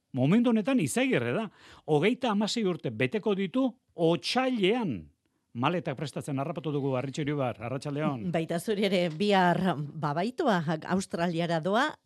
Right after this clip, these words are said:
Speaker 2: hamaseigarren, profesionaletako hamaseigarren denboraldia hantxe hasiko baitu. Iaz denboraldia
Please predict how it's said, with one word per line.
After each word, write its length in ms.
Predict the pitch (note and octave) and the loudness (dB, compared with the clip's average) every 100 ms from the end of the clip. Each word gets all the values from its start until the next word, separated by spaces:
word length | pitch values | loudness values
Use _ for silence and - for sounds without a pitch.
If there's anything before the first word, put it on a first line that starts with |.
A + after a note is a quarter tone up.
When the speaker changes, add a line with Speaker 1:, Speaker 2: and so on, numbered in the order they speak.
| - | -4
Speaker 2:
hamaseigarren, 1000 | F#3 G#3 C4+ D4+ - D4+ G#3 G#3 A3+ A3+ | -2 -2 -4 -4 -4 -2 0 0 0 -2
profesionaletako 880 | - F3 A#3 - A#3 G3 G3 F#3+ A3+ | -4 -6 -6 -4 -4 -4 -4 -4 -2
hamaseigarren 720 | G3 F3 - G#3 F3 E3 E3+ | -2 -2 -2 -2 -2 -2 -2
denboraldia 760 | E3 E3+ F3+ E3+ E3 F3 F#3 G3 - - _ | -2 0 0 0 -2 0 2 2 -2 -20 _
hantxe 540 | F#3+ F#3+ - F3 D3+ C#3+ | -2 -2 -2 -2 0 -2
hasiko 460 | D#3 D3+ E3 - D3+ | -4 -6 -6 -4 -2
baitu. 380 | D#3+ D#3+ E3+ E3 B3+ | -2 0 0 0 0
Iaz 300 | D4+ C#4 - | 0 -2 -2
denboraldia 640 | A3 B3 A#3 G#3 G#3 A3+ | -2 0 0 0 2 4